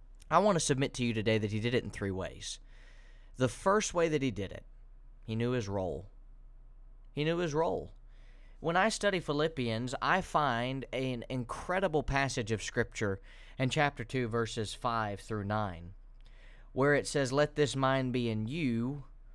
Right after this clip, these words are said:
which was also in Christ Jesus." And then it goes on to tell me that Jesus was in the form of God, and he willingly took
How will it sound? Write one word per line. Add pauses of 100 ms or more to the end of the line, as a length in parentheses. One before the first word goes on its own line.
(460)
which
was
also
in
Christ
Jesus." (1600)
And
then
it
goes
on
to
tell
me
that (520)
Jesus
was
in
the
form
of
God, (360)
and
he
willingly
took